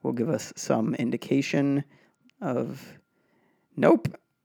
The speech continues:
nope, it won't. Nope, it is not gonna do that. Instead,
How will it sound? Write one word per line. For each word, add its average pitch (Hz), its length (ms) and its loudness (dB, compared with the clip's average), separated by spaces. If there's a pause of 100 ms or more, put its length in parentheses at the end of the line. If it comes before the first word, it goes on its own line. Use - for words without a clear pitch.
nope, 170 260 4
it - 80 0
won't. 135 300 4 (420)
Nope, 156 460 6
it 143 240 0
is 120 240 0
not 143 380 2
gonna 180 160 4
do 175 160 6
that. 117 340 6 (420)
Instead, 160 800 2